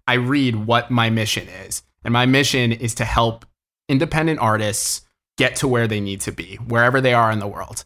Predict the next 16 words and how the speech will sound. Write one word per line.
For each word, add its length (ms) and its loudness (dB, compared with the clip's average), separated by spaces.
Specifically 800 0
in 120 2
indie 280 0
pop, 440 2
I 40 -2
may 140 4
venture 320 0
more 220 4
out, 380 2
but 320 2
this 160 0
is 100 -2
my 180 2
thing 200 -2
right 160 -2
now. 260 -8